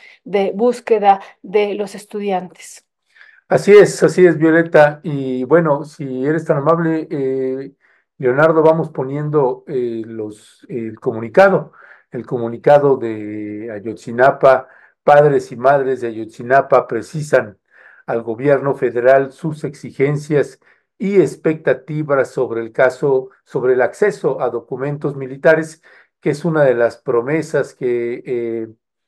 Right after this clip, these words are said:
Speaker 2: de los anuncios que ha hecho la presidencia de la República, eh, eh, de que se van a abrir los expedientes para que todo el mundo pueda leerlos. Y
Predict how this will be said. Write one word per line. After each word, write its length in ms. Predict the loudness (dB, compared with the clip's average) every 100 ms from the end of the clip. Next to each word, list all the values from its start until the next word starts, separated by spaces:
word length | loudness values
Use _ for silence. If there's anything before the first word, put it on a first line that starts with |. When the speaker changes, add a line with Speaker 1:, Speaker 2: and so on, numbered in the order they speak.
| _
Speaker 2:
de 120 | -6 -4
los 140 | 0
anuncios 560 | -2 0 -2 -2 -4 -2
que 100 | -2
ha 60 |
hecho 380 | -2 -2 -4 -4 -10 -20 _
la 160 | -8 -4
presidencia 560 | -4 -4 -2 -2 0 2
de 80 |
la 120 | 4 2
República, 840 | 0 -4 -6 -6 -4 0 0 -2 _ _ _ _ _ -6
eh, 640 | -2 0 2 0 -2 -6 -12
eh, 140 | -14 -12
de 180 | -12 -12
que 180 | -8 -8
se 180 | -6 0
van 240 | 2 2
a 20 |
abrir 300 | 0 -2 -4
los 220 | -4 -6
expedientes 760 | -8 -14 -12 -4 -4 -4 -6 -8
para 300 | -4 -2 -4
que 80 | -6
todo 240 | -2 -2
el 60 | -4
mundo 240 | -8 -6
pueda 240 | -2 0 2
leerlos. 640 | 2 0 -2 -6 -8 _ _ _ _ _ _ _ -10
Y 300 | -6 -6